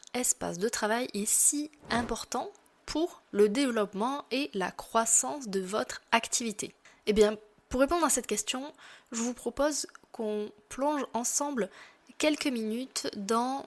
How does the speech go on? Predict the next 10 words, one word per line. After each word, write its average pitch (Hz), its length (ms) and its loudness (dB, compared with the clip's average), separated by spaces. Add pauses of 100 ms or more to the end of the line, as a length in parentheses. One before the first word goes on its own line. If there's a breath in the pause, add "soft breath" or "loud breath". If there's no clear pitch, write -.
des 196 460 0
éléments 214 380 0 (320 loud breath)
de 226 120 0
neurosciences 247 720 0 (560 loud breath)
qui 277 420 -4 (140)
expliquent - 400 -2
pourquoi 240 400 -6
finalement 214 560 -2 (280)
un 202 120 0
environnement 208 600 0